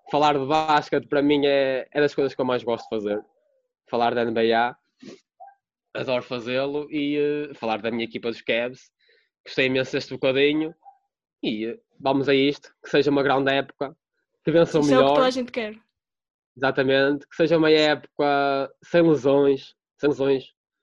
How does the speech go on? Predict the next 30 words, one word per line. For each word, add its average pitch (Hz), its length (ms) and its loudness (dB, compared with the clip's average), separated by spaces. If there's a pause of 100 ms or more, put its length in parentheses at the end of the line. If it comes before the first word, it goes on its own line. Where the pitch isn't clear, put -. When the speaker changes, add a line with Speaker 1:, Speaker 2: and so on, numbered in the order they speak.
(160)
Speaker 1:
Já 151 80 0
tivemos, 139 280 0
infelizmente, 131 520 -2
a 127 40 -6
de 123 80 -8
Clay. 123 340 -4 (720)
Que - 80 -20
seja 143 240 0
uma 139 140 0
época 135 280 -4
sem 131 160 -6
lesões, 156 600 0 (340)
que - 60 -20
seja 180 260 2
uma 170 140 2
época 165 440 2
onde 165 500 2 (340)
possamos 160 480 0
estar 156 220 0
um 151 60 0
pouco 160 260 -2
livres 156 180 0
de - 60 -12
covid 160 420 2
e 156 60 0
possamos, 160 360 -4
pelo 156 140 -2
menos 160 180 2
nos 156 120 -6
playoffs, 156 720 -2